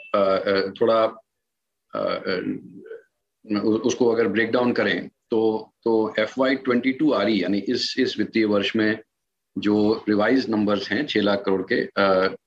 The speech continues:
के आसपास, uh, उसमें से पचास बावन हजार करोड़ जो है, वो Air India का CapEx है, तो उसको आप हटा दें, तो करीब साढ़े पाँच लाख करोड़ का इस साल का,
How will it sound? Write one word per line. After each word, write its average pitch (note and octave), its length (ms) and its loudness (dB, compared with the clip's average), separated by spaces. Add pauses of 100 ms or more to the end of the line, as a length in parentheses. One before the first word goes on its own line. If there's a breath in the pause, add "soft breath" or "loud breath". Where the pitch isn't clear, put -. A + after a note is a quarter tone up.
(140)
के G#2 80 2
आसपास, A2+ 440 0
uh, G2+ 220 4
उसमें G#2+ 340 2
से A#2+ 160 2
पचास G#2+ 540 0 (240)
बावन G2+ 260 2
हजार G2+ 180 2
करोड़ G2+ 300 -2
जो G2 100 2
है, G2 220 -2
वो A#2 340 -2 (420)
Air G#2 140 2
India G2+ 320 2
का G2+ 140 -2
CapEx G2+ 460 -2
है, G#3+ 80 0
तो D#3 80 0
उसको C3 220 0
आप B2 240 2
हटा A2+ 180 2
दें, F3 200 0
तो F3 120 -2
करीब C3+ 240 2
साढ़े A#2 240 0
पाँच A2 260 -2
लाख G#2+ 140 0
करोड़ G2+ 260 -2
का G2 240 -2 (380)
इस G#2+ 160 -2
साल G2 180 2 (100)
का, - 180 -2